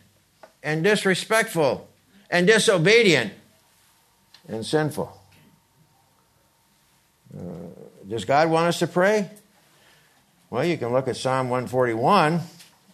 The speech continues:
and I've got some verses here that I want to go with you because I want to first of all point out and make sure there's no mistake. God wants us to pray.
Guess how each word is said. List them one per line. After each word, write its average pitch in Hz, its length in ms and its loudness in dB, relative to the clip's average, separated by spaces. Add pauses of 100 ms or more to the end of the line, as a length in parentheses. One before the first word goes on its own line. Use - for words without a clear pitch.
(800)
and 92 100 -8
I've 107 140 -6
got 113 200 0
some 90 200 -6
verses 110 440 -6
here 110 260 -2
that 101 140 0
I 101 140 2
want 101 360 -4
to 87 60 -10
go 120 160 0
with 131 260 -2
you 113 100 -4
because 107 300 -6
I 117 120 0
want 160 260 -2
to - 40 -12
first 160 280 -2
of 123 120 0
all 120 140 4
point 127 320 0
out 104 300 4 (720)
and 120 140 -4
make 139 180 0
sure 123 260 0
there's 104 280 -2
no 139 200 -2
mistake. 113 600 0 (840)
God 127 300 4
wants 123 380 0
us 101 240 -2
to - 80 -8
pray. 95 420 0